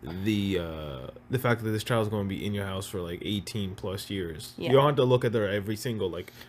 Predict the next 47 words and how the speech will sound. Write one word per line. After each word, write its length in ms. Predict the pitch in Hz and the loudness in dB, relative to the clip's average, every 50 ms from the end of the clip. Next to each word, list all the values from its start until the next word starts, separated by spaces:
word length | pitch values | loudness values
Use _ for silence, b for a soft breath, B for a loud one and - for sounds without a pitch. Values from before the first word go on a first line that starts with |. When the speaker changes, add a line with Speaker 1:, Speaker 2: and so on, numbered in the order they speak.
| B B | B B
Speaker 2:
No. 240 | 269 277 294 285 214 | 0 4 6 8 8
Speaker 1:
their 100 | 131 113 | 8 6
whole 240 | 107 123 127 123 120 | 6 6 6 6 6
life, 240 | 117 113 120 123 - | 6 4 4 4 2
like, 220 | 117 107 - - | 0 -2 -2 -2
okay, 240 | 117 104 - - 101 | -4 -4 -2 -2 -2
at 160 | 98 98 - | -2 -2 -6
ten, 340 | - - 107 98 101 101 107 | -10 -10 -6 -6 -4 -2 -2
they're 100 | 113 107 | -2 -2
gonna 200 | 101 113 113 113 | 0 0 2 2
be 140 | 120 123 123 104 | 2 2 2 2
getting 300 | 110 104 113 117 117 101 | 2 2 2 2 0 0
blue 240 | 104 107 107 123 | 0 2 2 2
shoes, 560 | 123 - - 110 95 90 90 90 92 98 104 117 | 2 0 0 -2 -2 -2 -2 -2 -2 -2 -2 0
and 100 | 107 101 | 2 4
then 140 | 107 101 101 | 4 4 10
Speaker 2:
<laughs> 0 | |
Speaker 1:
at 60 | 104 | 12
Speaker 2:
No. 100 | - 427 - | 12 12 12
Speaker 1:
sixteen, 560 | 233 240 - - 220 190 - - 117 120 120 | 10 4 2 2 2 2 2 2 0 0 0
they're 100 | 120 117 | 0 0
gonna 220 | 113 120 113 113 | 0 0 0 0
get 180 | 107 110 107 110 | 0 0 2 2
a 60 | 117 107 | 0 0
green 420 | 104 - 120 117 117 117 123 131 | -2 -2 0 2 2 2 2 0
car, 600 | 127 - - 127 107 98 98 95 95 98 101 104 104 | -2 0 2 2 4 4 2 2 0 2 2 4 6
and 280 | 101 101 107 117 113 101 | 6 6 4 4 2 2
by 120 | 95 98 101 | 2 2 0
the 40 | |
time 220 | 110 127 123 123 120 | 2 2 2 2 4
they're 100 | 123 123 | 4 4
eighteen, 560 | 98 117 135 131 131 - 139 120 113 123 123 B B B B B B | 6 6 4 4 2 2 0 2 2 2 0 B B B B B B
they're 120 | - 113 107 | 0 2 4
gonna 200 | 113 113 107 110 | 4 4 4 4
get, 320 | 101 107 110 107 104 B B B B B B | 4 6 6 6 4 B B B B B B
you 100 | - 107 | -2 0
know, 180 | 101 101 98 87 | 2 2 0 0
I 80 | 62 87 104 104 | 0 0 0 2
don't 120 | 104 101 | 2 2
know, 160 | 98 98 92 95 | 0 2 2 2
a 60 | 110 | 4
red 220 | 107 107 107 98 92 | 4 4 4 4 2
diploma. 520 | 107 - - 110 104 98 90 82 80 95 | -2 -2 -2 -2 -2 -2 -2 -4 -6 -6
See, 160 | - - 135 | -2 0 2
look, 280 | 127 123 110 95 90 - | 2 2 2 0 -2 -4
green, 320 | - 98 104 107 104 95 90 | -4 -2 0 0 0 -2 -2
red, 300 | 95 95 95 87 71 | -4 -6 -6 -6 -8